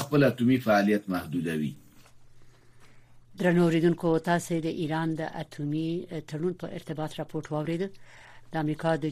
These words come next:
Speaker 2: جمهور رئیس جو بایدن سفر چې اروپا ته یې کړی او هلته یې وینا کړې، په دې هکله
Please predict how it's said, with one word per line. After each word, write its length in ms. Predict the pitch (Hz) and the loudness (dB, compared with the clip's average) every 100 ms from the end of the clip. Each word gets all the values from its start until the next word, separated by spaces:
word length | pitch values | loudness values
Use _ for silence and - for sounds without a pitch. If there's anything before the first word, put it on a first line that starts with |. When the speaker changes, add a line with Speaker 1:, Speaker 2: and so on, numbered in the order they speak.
| 160 | -4
Speaker 2:
جمهور 300 | 147 143 160 156 | -6 -4 -2 -2
رئیس 300 | 156 156 147 - - 170 135 | -2 -2 -6 -16 -10 -10 -6
جو 80 | 151 139 | -6 -2
بایدن 400 | 165 156 160 156 151 - - | -2 -2 -2 -2 -2 -8 -10
سفر 280 | 143 180 185 - - - - - | -8 -6 -6 -10 -20 -20 -20 -14
چې 100 | - 156 | -6 -4
اروپا 280 | 147 - 170 185 | -6 -2 -4 -2
ته 60 | 156 | -6
یې 60 | - | -4
کړی 200 | 160 160 - | -6 -6 -6
او 60 | 156 123 | -8 -6
هلته 200 | 151 160 | -8 -6
یې 80 | 147 | -6
وینا 220 | 147 143 170 | -6 -6 -6
کړې، 180 | - 143 - | -6 -8 -8
په 60 | 156 | -8
دې 80 | 139 | -8
هکله 220 | 151 - | -8 -8